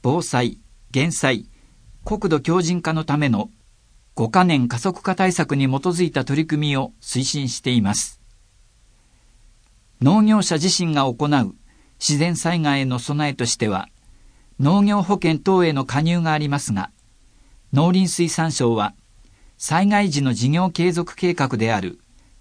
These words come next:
農業版ビーシーピーの普及推進などを行っています。また、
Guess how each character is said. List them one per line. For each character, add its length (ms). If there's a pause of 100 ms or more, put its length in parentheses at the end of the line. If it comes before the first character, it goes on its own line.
(160)
農 240
業 240
版 300 (160)
ビ 140
ー 40
シ 220
ー 80
ピ 160
ー 40
の 220 (360)
普 160
及 180
推 220
進 240
な 120
ど 180
を 60
行 100
っ 160
て 140
い 100
ま 100
す。 280 (1200)
ま 140
た、 200